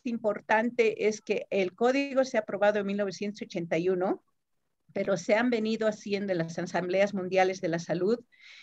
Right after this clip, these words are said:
información de, eh, cómo se estaba implementando y cada dos años prácticamente se han hecho,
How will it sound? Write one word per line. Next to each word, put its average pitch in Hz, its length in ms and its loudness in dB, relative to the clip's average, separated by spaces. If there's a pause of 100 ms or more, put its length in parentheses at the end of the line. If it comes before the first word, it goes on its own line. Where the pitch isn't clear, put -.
(100)
información 214 1300 2 (360)
de, 208 500 6
eh, 185 220 0 (240)
cómo 226 260 2
se 220 140 -6
estaba 190 460 2
implementando 185 1000 -2
y 208 320 -4 (840)
cada 247 300 6
dos 262 300 2
años 226 440 0
prácticamente 202 920 0
se - 400 -2
han 208 480 2
hecho, 196 640 0